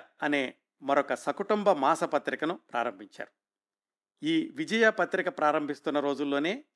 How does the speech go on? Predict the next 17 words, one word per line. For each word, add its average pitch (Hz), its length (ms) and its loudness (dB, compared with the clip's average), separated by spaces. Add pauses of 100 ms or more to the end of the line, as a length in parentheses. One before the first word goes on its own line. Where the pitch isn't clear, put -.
ఆయన 139 180 2
సినీ 170 300 -2
రంగ 214 180 2
ప్రవేశం 160 420 -2
కూడా 135 240 -2 (100)
చేసి, 165 300 -6 (560)
ఓ 143 180 2
పాతికేళ్ల 135 580 0
పాటు 175 460 -2
సినిమా 160 320 0
రంగంలో 151 420 0
ఆయన 131 200 -4
అద్భుతమైన 160 500 -4
ప్రయోగాలు 147 640 0 (100)
చేశారు, 147 520 -2
విజయాలు 160 360 4
సాధించారు, 156 640 -2